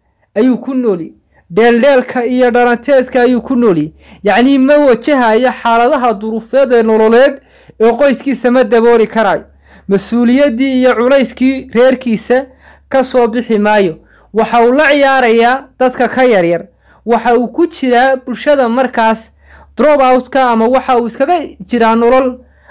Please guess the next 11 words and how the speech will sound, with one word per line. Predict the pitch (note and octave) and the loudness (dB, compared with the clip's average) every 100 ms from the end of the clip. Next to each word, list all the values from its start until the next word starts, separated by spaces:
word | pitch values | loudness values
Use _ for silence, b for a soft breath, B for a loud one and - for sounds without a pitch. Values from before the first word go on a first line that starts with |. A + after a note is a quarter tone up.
| b | b
aan | A3+ A#3+ | -2 0
ahayn | A#3+ A#3 B3 | 0 2 2
noloshii | A#3+ B3 B3 B3+ | 2 0 0 -2
mas-uuliyadda. | A#3+ A3 A3+ A3 A3 B3+ B3 A3+ | -2 -4 -2 -2 2 2 2 2
Ninku | C#4 A#3 A#3 | 2 0 0
marka | C4 - A3+ | 0 0 0
uu | G#3+ G3 | 0 2
reer | C4 C#4 | 2 2
mas-uul | B3+ G#3+ A3 G#3 | 0 -2 -6 -6
ka | C4+ | -4
noqdo, | C4+ A#3+ B3 B3+ | -2 -2 0 0